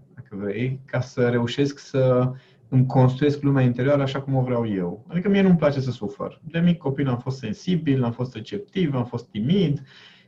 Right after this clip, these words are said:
am fost timorat de-a dreptul, nu știam să-mi exprim părerea, n-aveam încredere în mine, n-aveam,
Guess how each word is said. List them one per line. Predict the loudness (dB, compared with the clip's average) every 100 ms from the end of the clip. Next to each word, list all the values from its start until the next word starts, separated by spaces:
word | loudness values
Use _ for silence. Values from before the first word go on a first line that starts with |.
| -2
am | 0
fost | 2 2 0
timorat | 0 2 4 4 4
de-a | 2
dreptul, | 0 -2 -2 -2 -2 0 0
nu | -2
știam | -2 -2 -4
să-mi | -4 -6
exprim | -6 -8 -6
părerea, | -4 -2 0 0 0 -2
n-aveam | 0 0 0
încredere | -2 -4 -4 -2
în | -2 0
mine, | 0 0 0 -2 -4
n-aveam, | -4 -4 -4 -2 -4 -6 -10